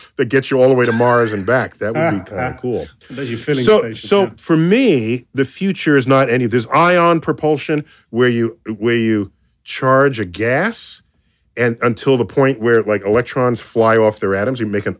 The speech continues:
Speaker 1: ionized gas. You might remember from your chemistry class. And if you let these, these, these,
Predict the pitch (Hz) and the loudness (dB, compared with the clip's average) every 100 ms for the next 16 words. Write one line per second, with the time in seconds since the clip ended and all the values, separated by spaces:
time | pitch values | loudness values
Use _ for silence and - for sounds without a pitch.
0 | - 95 101 113 107 110 101 107 110 123 | -8 -4 0 0 2 0 -2 -2 -2 -4
1 | - _ _ - _ 107 104 101 101 104 | -8 _ _ -20 _ -4 -4 -2 0 0
2 | 98 95 101 92 - 127 123 107 - 92 | -2 -2 -2 -2 -2 -4 -4 -8 -4 -4
3 | - - - - 143 139 160 143 - _ | -4 -14 -16 -2 0 0 2 0 0 _
4 | 107 107 196 202 196 180 135 _ _ 110 | -6 0 0 0 -4 -4 -8 _ _ -4
5 | 139 135 120 127 127 120 110 | -2 -2 -4 -4 -2 -2 -6